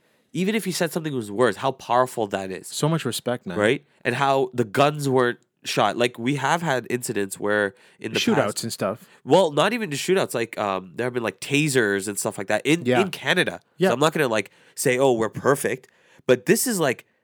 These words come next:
Speaker 1: this was on the
Speaker 2: No, but
Speaker 1: gr-
Speaker 2: we, uh, like, tasing is a level below
Speaker 1: No, no, no,
Speaker 2: to
Speaker 1: but
Speaker 2: subdue the, uh, victim,
Speaker 1: I,
Speaker 2: right?
Speaker 1: yeah,
Speaker 2: Not
Speaker 1: yeah,
Speaker 2: victim, sorry.
Speaker 1: but, like, like,
Speaker 2: Suspect.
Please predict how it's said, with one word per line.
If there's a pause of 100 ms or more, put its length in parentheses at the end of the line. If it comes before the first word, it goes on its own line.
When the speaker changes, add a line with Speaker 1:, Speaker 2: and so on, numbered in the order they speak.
(200)
Speaker 1:
this
was
on
the
Speaker 2:
No,
but
Speaker 1:
gr-
Speaker 2:
we,
uh,
like, (280)
tasing
is (420)
a
level
below
Speaker 1:
No,
no,
no,
Speaker 2:
to
Speaker 1:
but
Speaker 2:
subdue
the,
uh, (160)
victim,
Speaker 1:
I,
Speaker 2:
right?
Speaker 1:
yeah,
Speaker 2:
Not
Speaker 1:
yeah,
Speaker 2:
victim,
sorry.
Speaker 1:
but,
like,
like,
Speaker 2:
Suspect.